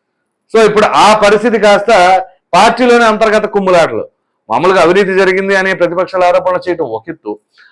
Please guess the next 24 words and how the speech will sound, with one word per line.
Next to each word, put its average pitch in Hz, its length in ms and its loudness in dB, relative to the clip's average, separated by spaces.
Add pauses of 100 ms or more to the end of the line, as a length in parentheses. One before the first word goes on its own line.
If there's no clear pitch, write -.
(140)
అంతర్గత 196 400 0
కుమ్ములాటలు 196 540 0
అసలు 185 240 0
వ్యవహారాలన్నీ 185 580 2
కూడా 180 160 -2
బయటపడటం 175 560 -2
మరొక 131 280 0
ఎత్తు. 123 400 -20 (920)
So 196 160 0
ఈ 185 160 4
విధంగా 190 560 2 (260)
ఒకదాని 202 360 2
తర్వాత 202 220 2
ఒకటి, 185 220 0
ఒకదాని 190 240 0
తర్వాత 180 340 0
ఒకటి 170 180 -2
జరుగుతూ 156 320 -2
ఉంది. 165 260 -6 (300)
మరి 160 180 2
ఈ 175 40 2
నేపథ్యంలో 196 760 0
ఇప్పుడు 185 320 -2
అసలు 175 180 -6